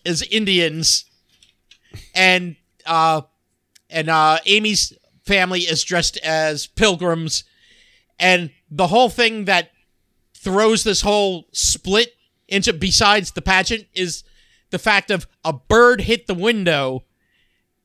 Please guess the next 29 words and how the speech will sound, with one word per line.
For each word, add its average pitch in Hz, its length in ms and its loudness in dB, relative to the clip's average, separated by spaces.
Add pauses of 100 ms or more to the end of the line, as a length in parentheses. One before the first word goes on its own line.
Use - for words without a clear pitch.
(140)
and 185 300 2
Amy's 214 340 -2
mother 208 400 -2 (640)
took - 280 -2
it, 233 220 2 (1400)
and 196 300 0
they 202 120 2
think, 214 260 -2
"Oh, 269 200 4
well, 214 280 -2
you 196 140 -4
know, 180 60 0
like, 175 220 -4
you 180 80 -2
know, 175 40 -2
she's 185 220 -4
gonna 196 200 -2
take 185 200 -6
care 220 280 2
of 196 80 -4
it 202 80 -4
or 196 80 -2
something." 202 280 -4 (220)
No, 220 180 2
she 220 160 -4
went 190 240 -2 (120)
<laughs> - 1080 -12
for 226 180 0
someone 262 360 6